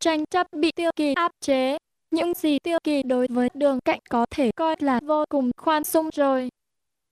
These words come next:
Nhưng người này không hề biết đến chừng mực, khiến trong quân càng ngày càng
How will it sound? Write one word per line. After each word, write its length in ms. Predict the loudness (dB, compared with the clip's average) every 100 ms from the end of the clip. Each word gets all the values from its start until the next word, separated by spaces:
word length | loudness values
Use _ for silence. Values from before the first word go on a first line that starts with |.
| _ _ _ _ _ _ -2
Nhưng 180 | 0 0
người 240 | 0 0
này 200 | 0 -2 0
không 200 | 0 -2
hề 200 | -2 -2
biết 220 | 0 0 0
đến 200 | 0 0
chừng 260 | 0 0 0
mực, 260 | 0 0 -2 _ _ _
khiến 260 | -2 0 0
trong 220 | 0 0 0
quân 220 | 0 0
càng 240 | 0 0 0 0
ngày 240 | 0 0
càng 280 | 2 0